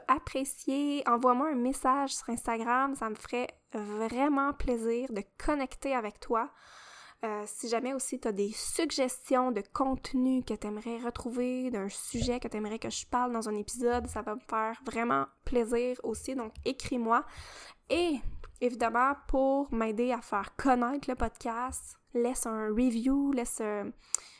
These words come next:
un, je sais pas comment le dire en français, <laughs> un review, une analyse, une note, un commentaire,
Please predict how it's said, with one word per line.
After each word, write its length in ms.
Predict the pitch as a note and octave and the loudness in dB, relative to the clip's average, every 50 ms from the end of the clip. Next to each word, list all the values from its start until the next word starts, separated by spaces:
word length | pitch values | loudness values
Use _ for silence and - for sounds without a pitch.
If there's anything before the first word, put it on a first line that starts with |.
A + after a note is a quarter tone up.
| - - _ | -20 -14 _
un, 460 | - A3+ G#3+ G#3 G3+ G3+ G3+ G#3 A3+ - _ _ _ _ _ _ _ _ _ - | -2 -2 0 0 -4 -6 -8 -10 -10 -12 _ _ _ _ _ _ _ _ _ -16
je 100 | - A#3 | -8 -8
sais 100 | A#3+ A3+ | -8 -4
pas 80 | - B3 | -4 -4
comment 160 | - B3+ A#3 | -2 0 0
le 80 | A3 G#3+ | 0 2
dire 140 | A#3+ A3+ A3 | 0 0 -2
en 40 | |
français, 300 | A3 - - A3+ - - - - - | -2 -6 -8 -8 -8 -10 -12 2 12
<laughs> 520 | C#4 - - - - - - - - - - | 12 12 12 12 12 12 12 12 10 8 8
un 200 | A3+ A#3 A#3+ A#3 | 10 10 10 10
review, 420 | C4 C4 A3+ A3+ A3 A#3 C4 - - - - | 8 8 6 4 4 2 2 0 -2 0 4
une 140 | A#3+ A#3+ B3 | 4 6 6
analyse, 500 | B3 B3 B3+ B3 A#3+ D#4+ F4+ D#4+ - - | 6 6 6 6 6 6 6 6 6 6
une 280 | B3 A#3+ A#3 A#3 A#3 A#3 | 6 6 8 8 8 10
note, 360 | A#3+ B3 G#4+ A4 - - - A3 A#3+ - - - - - | 10 10 8 8 6 8 10 10 10 8 2 -10 -2 8
un 100 | - B3 | 10 10
commentaire, 1040 | A#3+ - - C#4+ D#4 D4 C#4 C4 - - B3 - F#4 G#4 G#4+ E4+ C#4 B3+ - A#3 B3 | 10 12 12 12 12 12 10 8 10 12 12 12 12 12 10 8 6 6 2 0 -2